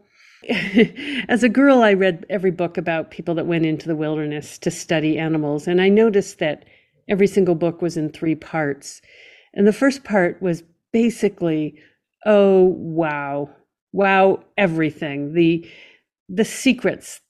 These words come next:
that you learn from these creatures when you live in their environment and you follow them, for example, in the middle of winter, which nobody had done with orca on this coast,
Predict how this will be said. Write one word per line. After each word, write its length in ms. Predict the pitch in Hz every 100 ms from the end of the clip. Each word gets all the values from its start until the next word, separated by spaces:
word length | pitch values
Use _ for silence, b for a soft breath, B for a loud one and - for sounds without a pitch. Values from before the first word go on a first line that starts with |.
| _ _
that 120 | 185
you 140 | - 185
learn 440 | 185 190 185 175
from 380 | 170 202 180 175
these 200 | 165 160
creatures 560 | - 175 - 160 156 -
when 280 | 190 214
you 120 | 202 185
live 240 | 175 170
in 100 | 165
their 140 | 160
environment 640 | 147 147 147 147 151 143 -
and 160 | 175
you 100 | 190
follow 460 | 185 - 185 180 165
them, 340 | 156 147 143
for 120 | - 160
example, 440 | 170 151 143 147
in 140 | 180
the 80 | 165
middle 340 | 170 185 175 165
of 140 | 147
winter, 440 | 156 156 - 147
which 280 | 135 208 -
nobody 320 | 220 185 165
had 180 | 156 151
done 280 | 147 147 147
with 160 | 147 147
orca 440 | 156 147 - -
on 140 | 170 156
this 180 | 151 -
coast, 480 | 170 147 147 -